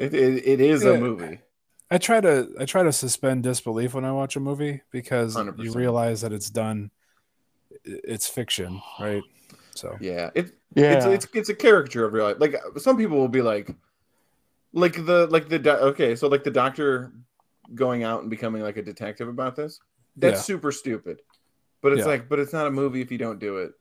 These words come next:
Speaker 1: so
Speaker 2: Yeah,
Speaker 1: let's
Speaker 2: and
Speaker 1: watch
Speaker 2: it's,
Speaker 1: it. You know,
Speaker 2: it's
Speaker 1: it's like
Speaker 2: easier to
Speaker 1: watching
Speaker 2: pick it
Speaker 1: Jaws
Speaker 2: apart.
Speaker 1: and being like,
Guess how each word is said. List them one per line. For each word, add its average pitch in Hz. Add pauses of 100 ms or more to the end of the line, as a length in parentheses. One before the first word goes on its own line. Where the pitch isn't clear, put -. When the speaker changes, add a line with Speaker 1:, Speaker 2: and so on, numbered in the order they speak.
Speaker 1:
so 95 (960)
Speaker 2:
Yeah, 143
Speaker 1:
let's 139
Speaker 2:
and 156
Speaker 1:
watch 147
Speaker 2:
it's, -
Speaker 1:
it. -
You 123
know, 120
Speaker 2:
it's 143
Speaker 1:
it's 175
like 175
Speaker 2:
easier 151
to 131
Speaker 1:
watching 127
Speaker 2:
pick 127
it 123
Speaker 1:
Jaws 117
Speaker 2:
apart. 107
Speaker 1:
and 110
being 110
like, 98